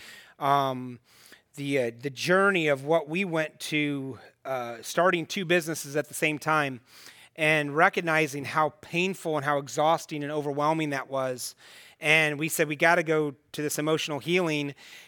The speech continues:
through the process and understanding it." But I didn't, I didn't want to. I'll be the first to admit, I had not, Bob and Jenny will ag-, agree, I didn't wanna be there. Um, <laughs> I, I didn't want to be a part of the process. Why?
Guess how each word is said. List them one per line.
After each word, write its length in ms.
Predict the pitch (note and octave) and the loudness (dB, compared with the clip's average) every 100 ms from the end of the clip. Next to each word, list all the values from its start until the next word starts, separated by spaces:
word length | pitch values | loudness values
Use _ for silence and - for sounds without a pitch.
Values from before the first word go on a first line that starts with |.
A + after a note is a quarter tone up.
| _ | _
through 340 | - F3+ F3+ | -2 2 4
the 100 | D#3+ | 2
process 800 | D#3 F3+ F#3 G3+ - D3+ C#3+ - - | 0 4 4 4 2 2 2 -4 -4
and 160 | D3 | -6
understanding 580 | C#3+ D3+ D3+ - F#3 G3+ | -2 -2 -2 -2 -2 0
it." 120 | C3+ B2 | -2 -4
But 300 | C#3+ C#3+ _ - | -4 -4 _ -10
I 100 | D#3 | -4
didn't, 260 | A3+ F#3+ - _ _ _ _ _ _ _ - | -2 -4 -10 _ _ _ _ _ _ _ -4
I 80 | A#3 | -2
didn't 200 | D4 D#3 | -2 -4
want 180 | F3+ | -6
to. 140 | - F#2+ - - | -8 -18 -20 -6
I'll 80 | F3 | -6
be 120 | A3+ | -4
the 60 | - | -4
first 260 | F#3+ F3 | -4 -4
to 60 | D3 | -6
admit, 180 | D3+ C3+ | -8 -6
I 80 | C3 | -4
had 180 | C#3 C3 | -4 0
not, 380 | D3+ E3 - C3+ | 2 0 0 2
Bob 180 | D#3+ | 2
and 80 | E3+ | 2
Jenny 220 | D#3 F3 | 0 2
will 120 | E3+ D#3 | 2 0
ag-, 240 | C#3+ D3 | -2 -12
agree, 760 | C3 C3+ C#3+ C3 C#3+ E3 F#3 - - - | -12 -12 -16 -12 -2 0 0 -4 -16 -2
I 100 | D3 | 2
didn't 180 | D#3+ D3+ | 2 2
wanna 220 | F3 F3 | 0 2
be 160 | F#3+ | 4
there. 320 | G3 G3+ G#3 G3 - - - D#3+ | 4 4 4 0 -14 -20 -6 2
Um, 420 | E3 D#3+ D3 C3+ - - | 6 6 2 -4 -16 -20
<laughs> 160 | - | 0
I, 300 | E3 G3+ F#3+ - - - | 4 6 4 0 -12 0
I 120 | E3 | 2
didn't 260 | F#3 F3 | 2 0
want 220 | D3+ F3 G3 | 0 0 2
to 60 | |
be 100 | G3 | 0
a 60 | F#3+ | 2
part 220 | F#3 F#3+ | 4 4
of 60 | F3 | 2
the 40 | |
process. 560 | - F3+ F#3 G3 G3 C#3+ | 2 4 4 0 -8 -4
Why? 520 | D3+ F3 G3+ C4+ | 0 4 4 2